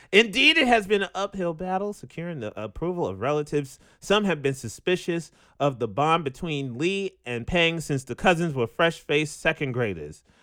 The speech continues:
The lovebirds didn't meet until they were seven. Pang's father, who worked for the State Department, was often stationed overseas, so she grew up in places as far as, uh, as far as Pakistan and Jap-, uh, Japan. Lee, meanwhile, lived close to Sa-,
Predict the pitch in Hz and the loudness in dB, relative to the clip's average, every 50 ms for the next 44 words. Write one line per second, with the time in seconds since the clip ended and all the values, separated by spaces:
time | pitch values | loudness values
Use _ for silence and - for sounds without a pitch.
0 | _ _ _ - 107 131 170 190 190 170 190 180 180 180 170 143 180 175 160 160 | _ _ _ -6 0 2 4 4 4 6 6 6 6 4 2 0 0 -2 0 -2
1 | 175 190 190 175 165 - - 180 160 156 131 107 107 - - - 185 160 143 117 | -4 -2 -2 -2 -2 -2 -2 0 2 0 0 0 -4 -8 0 2 2 4 4 2
2 | 92 90 92 87 - _ _ _ _ _ _ _ _ _ - 196 196 202 208 196 | -4 -8 -10 -10 -14 _ _ _ _ _ _ _ _ _ 0 2 2 2 0 0
3 | - - 185 175 175 165 175 165 175 170 156 175 185 180 - - 165 143 139 - | 2 4 4 6 6 4 2 0 0 2 2 2 2 0 -2 -6 -8 -8 -10 -6
4 | - 175 175 151 165 151 - 170 156 151 147 151 151 147 - 123 120 - - 160 | -6 -6 -6 -6 -8 -10 -4 -2 -2 -2 -2 -2 -6 -4 -4 -8 -8 -4 0 0
5 | 170 170 - - - 165 160 151 - - - _ 170 170 180 175 - - 185 175 | 0 0 0 -4 -8 -8 -8 -8 -10 -16 -4 _ 0 2 2 0 -2 -6 -8 -6
6 | - 165 165 170 165 180 170 - - 160 139 131 131 131 - - 139 135 131 - | 0 0 0 0 0 -4 -8 -6 -4 -4 -4 -4 -4 -6 -4 -2 -2 -2 -4 -6
7 | - - 196 180 165 175 175 170 160 156 - 147 147 147 - 160 156 147 147 - | -10 -12 -10 -8 -4 0 2 2 2 2 0 -4 -4 -2 -2 0 0 0 -2 -4
8 | 147 143 131 - - - - - _ - 151 151 147 - 180 175 170 170 165 - | -6 -6 -6 -10 -16 -20 -20 -12 _ 2 2 2 2 2 4 6 6 6 4 2
9 | - 135 143 151 147 - - - _ _ _ _ - 139 139 139 135 135 131 127 | 0 0 0 0 0 -4 -12 -20 _ _ _ _ 0 2 2 4 4 2 0 -2
10 | - 127 135 135 - - 185 175 165 143 135 135 - - - 165 160 - 170 147 | -2 -4 -4 -4 0 4 6 6 6 4 2 -2 -2 0 0 0 0 0 -4 -6
11 | - - 165 156 156 156 165 175 - - 143 135 131 - - 147 135 - 156 - | -4 -2 0 0 0 0 -2 -6 -6 -6 -6 -6 -4 0 0 0 0 0 -4 -4
12 | - 127 120 - 139 - - 160 147 117 87 78 - - _ _ _ _ _ _ | -2 -2 -2 -2 -4 -6 -2 -2 -2 -2 -2 -4 -10 -16 _ _ _ _ _ _
13 | - 151 175 202 214 208 190 180 180 185 185 180 165 151 156 151 147 156 151 160 | -2 0 0 0 0 -2 0 0 0 2 2 2 2 4 4 4 4 2 0 0
14 | 156 143 - - 180 151 151 147 - 139 131 - 165 160 | -2 -2 -4 0 2 2 2 2 -2 -6 -4 -2 -2 -2